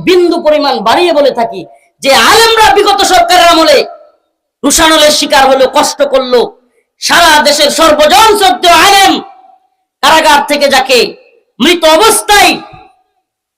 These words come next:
একাধিক সূত্র মতে হত্যা করে যাকে বের করা হলো, ঢাকায় জানাজা পড়তে দেওয়া হয় নাই,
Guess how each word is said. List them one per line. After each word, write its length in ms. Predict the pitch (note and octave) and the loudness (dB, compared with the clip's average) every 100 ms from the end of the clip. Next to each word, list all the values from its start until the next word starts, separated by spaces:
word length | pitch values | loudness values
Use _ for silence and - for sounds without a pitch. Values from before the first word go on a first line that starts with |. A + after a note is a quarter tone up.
| _ _ - | _ _ -6
একাধিক 400 | C4 D4+ D4+ - | -2 -2 -2 -4
সূত্র 340 | D#4+ D#4+ D#4 | -6 -2 -2
মতে 200 | D4+ D4 | 0 0
হত্যা 400 | F#4 G#4+ - G#4 | 0 0 0 0
করে 140 | G#4 G4+ | 0 0
যাকে 240 | F#4+ F4+ | 0 0
বের 160 | F4+ F4 | 0 0
করা 160 | E4+ | 2
হলো, 400 | D#4+ D4+ D4+ A#3+ - - _ _ _ _ _ _ _ E3+ | 2 2 0 -2 -6 -20 _ _ _ _ _ _ _ -4
ঢাকায় 300 | C4 C#4 D4 | -2 0 0
জানাজা 360 | C#4 D#4+ F4 E4 | 0 0 0 0
পড়তে 300 | E4+ E4+ E4+ | -2 -2 0
দেওয়া 180 | E4 D4 | 2 2
হয় 160 | D#4 | 2
নাই, 220 | D#4 D4+ | 2 0